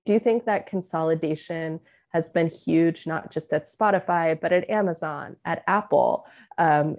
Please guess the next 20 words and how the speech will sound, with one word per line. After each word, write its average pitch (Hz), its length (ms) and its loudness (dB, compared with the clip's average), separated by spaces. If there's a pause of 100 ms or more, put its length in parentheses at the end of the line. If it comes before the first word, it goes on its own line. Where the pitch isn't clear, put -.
Amazon 175 680 0
bought 160 440 -2
Wondery. 156 640 -4
Wondery 160 460 -4
is 160 100 -10
kind 156 260 -8
of 156 260 -6
the, 156 440 0
the 175 80 0
home 165 600 -6
to 156 240 -4
really 165 340 0
ambitious 160 480 -6
narrative 160 420 -4
podcasts 156 680 -6
that - 220 -6
typically 170 580 -2
get 139 300 -6
turned 151 380 -4
into, 151 720 -2